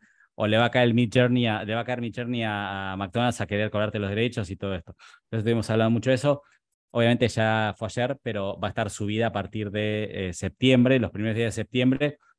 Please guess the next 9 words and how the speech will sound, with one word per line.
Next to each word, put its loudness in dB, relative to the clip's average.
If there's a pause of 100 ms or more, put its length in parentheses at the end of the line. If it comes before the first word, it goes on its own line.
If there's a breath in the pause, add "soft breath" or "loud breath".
(100)
a -4
la, -2
al -4
canal 0
de -2
la -6
Universidad 0
de 2
Palermo, 4